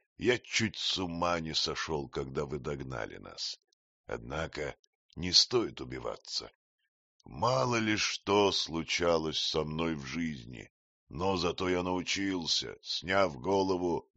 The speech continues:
по волосам не плакать". "Дело очень серьёзное, Смоль",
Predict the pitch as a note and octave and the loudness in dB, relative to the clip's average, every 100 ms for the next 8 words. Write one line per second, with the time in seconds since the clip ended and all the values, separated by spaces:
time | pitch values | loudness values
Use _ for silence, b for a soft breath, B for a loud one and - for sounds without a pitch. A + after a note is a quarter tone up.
0 | - A2 G#2+ G#2 G#2 - G2 F#2+ F#2 F2+ | 4 4 6 4 4 4 4 4 2 -4
1 | - D#2 E2 D2+ C2+ B1+ - - _ _ | -2 4 4 4 -4 -8 -12 -12 _ _
2 | _ _ _ _ _ _ - A#1+ D#2+ A#2+ | _ _ _ _ _ _ -18 0 8 10
3 | B2+ A#2+ A2+ - G2+ A2 - A#2+ A2+ - | 10 10 8 8 8 8 2 0 0 2
4 | A#2 A2 F2+ G2+ F2+ F2+ G2 F#2+ F2 F#2+ | 2 4 6 6 6 2 4 4 4 0
5 | F#2 D#2+ A1+ | 0 0 0